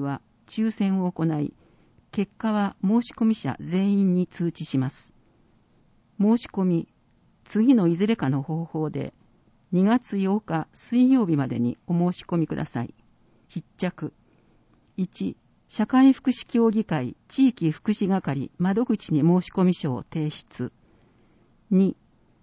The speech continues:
社協ホームページからチラシ兼申し込み書をダウンロードし、郵送、ファックス、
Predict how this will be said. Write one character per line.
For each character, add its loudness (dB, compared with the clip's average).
社 2
協 0
ホ 4
ー 10
ム 10
ペ 2
ー -2
ジ -4
か -4
ら -4
チ -2
ラ 4
シ -6
兼 0
申 6
し -12
込 4
み 8
書 -2
を -2
ダ -2
ウ 4
ン 4
ロ 0
ー -4
ド -4
し、 -10
郵 4
送、 2
フ -20
ァ -2
ッ -4
ク -18
ス、 -14